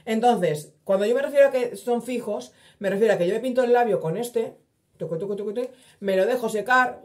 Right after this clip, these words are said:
me doy un beso y no manchan, que es lo que a mí me interesa. Poderle dar a mi hijo un beso y no mancharle antes de irse a la escuela, por ejemplo, ¿no?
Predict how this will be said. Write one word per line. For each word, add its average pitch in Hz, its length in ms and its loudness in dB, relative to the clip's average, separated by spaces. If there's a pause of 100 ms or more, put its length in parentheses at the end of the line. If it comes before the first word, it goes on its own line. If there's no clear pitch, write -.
me 196 180 0
doy 254 160 4
un 220 140 2
beso 240 420 0
y 196 120 -2
no 226 180 -2
manchan, 214 540 -4
que 196 100 -4
es 214 80 0
lo 240 120 6
que 233 60 0
a 208 80 4
mí 214 100 -2
me 240 100 2
interesa. 170 680 -2 (480)
Poderle 202 340 2
dar 220 160 0 (120)
a 220 120 -2
mi 226 100 0
hijo 208 180 -2
un 180 100 0
beso 214 220 -2
y - 20 -6
no 240 80 -4
mancharle 185 400 -2
antes 214 180 -6
de 202 60 0
irse 196 120 0
a 180 40 0
la 147 60 -2
escuela, 165 380 -2
por 131 120 -10
ejemplo, 147 540 -6
¿no? 247 300 -6